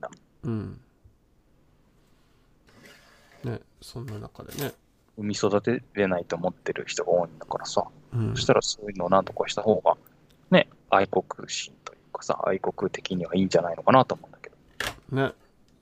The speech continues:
Speaker 2: それを。
Speaker 1: そういうわけでもないのかな。不思議なんだよね。
Speaker 2: そう。いやー。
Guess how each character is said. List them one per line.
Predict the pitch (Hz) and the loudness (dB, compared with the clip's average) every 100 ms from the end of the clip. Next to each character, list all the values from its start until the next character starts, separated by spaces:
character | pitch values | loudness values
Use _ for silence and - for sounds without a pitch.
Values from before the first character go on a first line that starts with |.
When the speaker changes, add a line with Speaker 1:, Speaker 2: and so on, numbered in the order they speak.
| _ - | _ -18
Speaker 2:
そ | - | -14
れ | 156 156 | -12 -10
を。 | 147 147 - | -10 -10 -10
Speaker 1:
そ | - 151 147 | -6 0 2
う | |
い | 147 | 4
う | |
わ | 139 | 2
け | |
で | 170 | 2
も | 120 | 2
な | 95 | 0
い | - | -2
の | - - | -12 -12
か | |
な。 | - | -6
不 | |
思 | 82 - - - - | -6 -8 -8 -8 -8
議 | - | -14
な | - | -16
ん | - | -16
だ | - | -8
よ | 147 | -2
ね。 | 151 - _ _ _ | -2 -4 _ _ _
Speaker 2:
そ | - - | -20 -20
う。 | - - _ _ _ _ - _ _ - - - _ _ - - | -20 -20 _ _ _ _ -20 _ _ -20 -20 -20 _ _ -20 -14
い | |
や | |
ー。 | 101 | -12